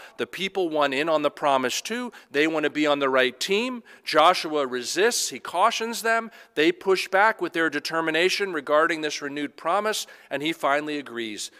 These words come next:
Their promise is accepted. Now, as this unfolds, I don't think Joshua is playing a game with them,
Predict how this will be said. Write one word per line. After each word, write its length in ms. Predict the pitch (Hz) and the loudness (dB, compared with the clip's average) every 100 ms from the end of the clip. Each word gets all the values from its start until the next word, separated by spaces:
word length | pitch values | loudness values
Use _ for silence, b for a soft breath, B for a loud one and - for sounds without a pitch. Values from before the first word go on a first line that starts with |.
| b _ | b _
Their 160 | 120 113 | -4 -4
promise 580 | - 139 139 135 - - b - | -4 -4 -4 -6 -8 -12 b -12
is 180 | 117 | -10
accepted. 600 | 117 - 110 92 - 80 _ _ _ _ _ _ _ _ _ _ _ _ _ _ _ _ _ - | -8 -6 -6 -8 -10 -20 _ _ _ _ _ _ _ _ _ _ _ _ _ _ _ _ _ 0
Now, 320 | 156 127 - B - | 2 2 0 B 0
as 300 | 175 240 220 | 4 4 2
this 260 | 220 196 - | 0 0 0
unfolds, 880 | 170 165 - 170 151 110 90 98 - B | -2 -2 -6 -2 0 0 -4 -10 -12 B
I 120 | - 170 | 0 2
don't 240 | 262 302 | 0 -2
think 200 | 285 240 | -6 -2
Joshua 540 | 226 226 240 220 190 | 2 4 4 2 2
is 180 | 165 143 | 2 -2
playing 400 | - 208 233 220 | -4 0 0 0
a 60 | 156 | -4
game 440 | 120 160 196 180 | -2 0 2 0
with 200 | 123 - | -4 -4
them, 280 | 110 95 | -4 -4